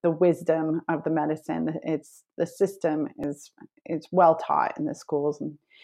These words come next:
and, um, so a couple of the basic principles, um, that I like to teach people, or one,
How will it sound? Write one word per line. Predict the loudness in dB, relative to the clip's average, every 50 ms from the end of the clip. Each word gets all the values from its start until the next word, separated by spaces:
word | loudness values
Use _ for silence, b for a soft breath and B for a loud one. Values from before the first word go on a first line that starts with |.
| b b b b b b _
and, | 0 2 4 4 4 4 4 2 2 -2 -4 -12 _ _ _ _ _ _ _ _ _ -2
um, | 0 2 2 4 2 0
so | 0 2 2 4 4 4 2
a | 0
couple | 0 0 2 4 4 4 4
of | 4 4
the | 2 0 -2 -8 _ _
basic | 4 4 4 4 2 2 2 2 2 2 0 -8 _
principles, | -6 -4 -2 -2 -4 -6 -4 0 2 4 4 4 2 0 -4 -8 -20 -20 _ _ -10
um, | -8 -6 -6 -6 -6 -8 -10 _ _ _ _ -14 -14 -2 2
that | 4 4 6 6 4 2 0 -4 -10 _ _ _ _ _ _ 2
I | 4 4 4
like | 4 2 0 -2 -4
to | -8 -8
teach | -6 -6 -6 -6 -4 -4
people, | -4 -4 0 2 2
or | 4 4 2 0 -2 -2
one, | -2 0 0 0 0 -2